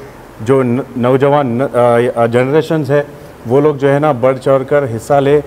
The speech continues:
और बुराई की तरफ से भाग कर फिटनेस की तरफ आइए। और अभी जो है ना मैं शुक्र अदा करता हूँ हमारे अजीम भाई का और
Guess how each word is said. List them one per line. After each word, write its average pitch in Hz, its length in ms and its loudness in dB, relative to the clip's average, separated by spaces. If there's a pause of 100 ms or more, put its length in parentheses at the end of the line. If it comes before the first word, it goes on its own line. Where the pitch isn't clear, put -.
(300)
और 120 120 2
बुराई 127 380 2
की 135 120 -6
तरफ 135 240 0
से 139 260 0
भाग 110 400 -2
कर 139 140 0
फिटनेस 127 440 -4
की 139 100 -4
तरफ 127 320 0
आइए। 127 340 2 (520)
और 120 420 0
अभी 131 320 2
जो 147 120 2
है 147 120 2
ना 156 220 0 (340)
मैं 139 180 2
शुक्र 143 480 0
अदा 135 280 0
करता 139 260 -2
हूँ 143 140 2
हमारे 139 400 2 (400)
अजीम 139 320 0
भाई 139 200 2
का 147 500 0
और 117 360 0